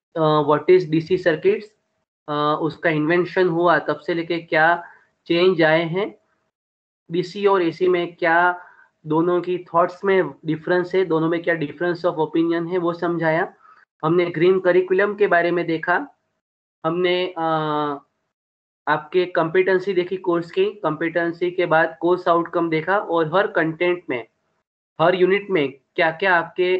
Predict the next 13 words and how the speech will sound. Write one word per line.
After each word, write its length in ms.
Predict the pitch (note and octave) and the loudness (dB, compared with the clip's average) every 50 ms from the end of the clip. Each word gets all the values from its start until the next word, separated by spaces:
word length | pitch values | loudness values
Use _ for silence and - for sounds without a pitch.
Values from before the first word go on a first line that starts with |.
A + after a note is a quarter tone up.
| F3+ | -2
अ, 400 | D#3 D3+ D3+ D3+ D3+ D3+ D3 C#3+ C#3 - - _ _ _ _ | -2 -4 -2 0 0 0 -2 -4 -6 -8 -14 _ _ _ _
सब 280 | - - F3 E3+ E3+ - | -2 0 0 0 0 2
topics 420 | F3 E3+ D#3+ E3 F#3+ F#3 F#3 - F3 | 2 2 2 4 2 0 0 0 -2
और 100 | E3 D#3+ | -2 -2
topics 480 | D#3+ D#3 C#3+ C#3+ - F3+ F3+ - - | 0 0 0 0 0 -2 -2 -2 -2
आते 240 | D#3 D3+ D3+ D#3 D3+ | -2 -2 -2 -4 -4
हैं, 300 | C#3+ D3 C3+ B2+ B2+ C#3+ | -4 -4 -6 -6 -8 -6
वो 140 | C#3+ E3 E3+ | -4 -2 -2
हमने 440 | E3 D#3+ C#3+ D3 D#3+ F#3 A3+ - - - | -2 -2 -2 -2 -2 -4 -4 -6 -8 -8
यहाँ 240 | D#3 D3 C#3 C3+ - - | -6 -4 -4 -4 -4 -4
पे 180 | G3+ - - | -6 -6 -6
discuss 520 | F3 D#3+ D3+ C#3+ - - F#3+ A#3 - - - | -6 -6 -6 -6 -2 0 0 0 0 -2 -12
किया। 440 | _ - E3+ D#3 B2+ A2+ G#2+ - | _ -4 -2 0 0 -2 -2 -6